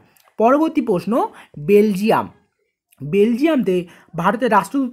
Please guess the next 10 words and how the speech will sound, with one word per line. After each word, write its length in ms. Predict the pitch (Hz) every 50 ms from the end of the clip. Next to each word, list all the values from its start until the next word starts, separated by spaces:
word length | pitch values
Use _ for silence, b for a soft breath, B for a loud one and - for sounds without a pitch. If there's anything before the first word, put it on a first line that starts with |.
| -
কে 80 | - 285
রয়েছেন? 380 | 285 277 226 180 - 190 214 285 370 403 B B B B
সন্তোষ 720 | _ - - - 190 202 220 233 240 233 226 - 277 277 269 233 180 156
ঝা। 260 | 143 - 139 185 190 175 113 - b b b b b -
বেলজিয়ামতে 460 | 156 180 185 190 190 202 226 233 247 196
ভারতের 240 | 185 208 214 226 220 214
রাষ্ট্রদূত 280 | 208 208 240 196 233 220
হলেন 220 | 233 254 285 339 392 B B B B B _ -
সন্তোষ 480 | - 190 196 208 214 208 - 262 269 269 220 185 170
ঝা। 200 | - - 196 220